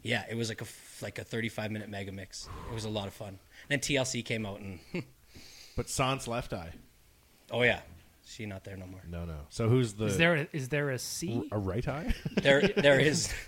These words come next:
Speaker 1: There's no right eye. Just the two of them.
Speaker 2: Oh.
Speaker 1: They
Speaker 3: Oh,
Speaker 1: hold
Speaker 3: okay.
Speaker 1: court.
Speaker 2: Oh, I know what we should talk about.
Speaker 1: What?
Speaker 2: Did you see Color Me Badd? What they did?
Speaker 1: No.
Speaker 3: No.
Speaker 2: Okay, remember Color Me Badd?
Speaker 1: Oh, yeah.
Speaker 2: Sorry to interrupt.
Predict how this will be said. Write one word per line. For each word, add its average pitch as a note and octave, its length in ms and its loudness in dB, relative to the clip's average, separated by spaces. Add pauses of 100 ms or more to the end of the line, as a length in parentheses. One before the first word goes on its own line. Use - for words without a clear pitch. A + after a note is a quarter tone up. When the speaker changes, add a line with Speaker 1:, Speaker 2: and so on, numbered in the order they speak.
(140)
Speaker 1:
There's A#2 180 0
no B2 160 6
right B2 260 8
eye. F#2+ 220 0
Just C3 160 -4
the B2+ 80 -6
two A#2 180 -2
of G2+ 80 -2
them. F2 140 -12 (160)
Speaker 2:
Oh. B2 40 -10 (240)
Speaker 1:
They A#2+ 120 -2
Speaker 3:
Oh, - 40 0
Speaker 1:
hold A#2+ 140 0
Speaker 3:
okay. G#2 80 -10
Speaker 1:
court. A2+ 300 -4 (180)
Speaker 2:
Oh, F3 480 12
I C#3 140 10
know F3 120 10
what E3+ 80 8
we - 60 2
should C#3+ 200 -6
talk B2 300 0
about. B2 320 -4 (140)
Speaker 1:
What? A2+ 300 -4 (160)
Speaker 2:
Did G3 240 -4
you C#3+ 100 -2
see D3+ 180 -4
Color C#3 340 2
Me C3+ 120 6
Badd? G#2+ 460 0 (260)
What C#3 200 0
they C3 160 2
did? D3 400 0 (160)
Speaker 1:
No. D#3+ 320 -2
Speaker 3:
No. F3+ 380 -2 (360)
Speaker 2:
Okay, - 260 -8
remember B2 280 -2
Color A#2+ 240 0
Me A2+ 100 -2
Badd? F#2 300 -6 (140)
Speaker 1:
Oh, C#3+ 80 -2
yeah. B2+ 160 0 (240)
Speaker 2:
Sorry C#3 180 2
to A#2 40 2
interrupt. E2 380 -6